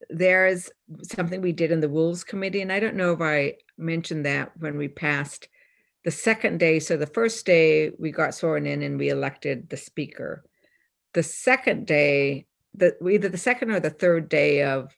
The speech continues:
work was passing a rules package. What the Democratic caucus did was in that rules package, they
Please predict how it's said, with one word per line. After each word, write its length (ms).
work 540
was 300
passing 460
a 60
rules 420
package. 600
What 340
the 540
Democratic 680
caucus 580
did 500
was 260
in 240
that 180
rules 260
package, 600
they 140